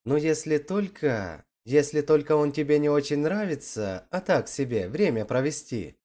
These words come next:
Очень нравится. Опять всплакнула Люба. Ещё никогда ничего подобного я не чувствовала.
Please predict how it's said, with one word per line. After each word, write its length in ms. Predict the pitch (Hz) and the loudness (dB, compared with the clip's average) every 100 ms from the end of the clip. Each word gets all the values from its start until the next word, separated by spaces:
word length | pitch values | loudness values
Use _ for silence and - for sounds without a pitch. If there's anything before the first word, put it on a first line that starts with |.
| _ _ _ | _ _ _
Очень 400 | - 196 - 139 | -4 -4 0 2
нравится. 760 | 143 151 143 107 101 - 87 71 _ - | 2 2 0 -2 -6 -8 -8 -12 _ -8
Опять 340 | 131 131 131 - | -4 0 0 0
всплакнула 600 | - 135 120 143 190 190 | -2 -2 0 -2 0 2
Люба. 460 | 147 104 82 76 _ _ - | 2 0 -4 -14 _ _ -4
Ещё 400 | 139 135 - 151 | -2 -2 0 2
никогда 480 | 147 143 143 151 | 2 0 2 2
ничего 440 | 147 143 - 147 147 | 2 0 0 2 2
подобного 540 | 147 160 196 147 113 | 0 -2 -2 -2 0
я 180 | 113 180 | -2 0
не 140 | 196 | -2
чувствовала. 840 | 190 170 - - 110 101 92 78 | -2 -2 -4 -4 -6 -4 -6 -8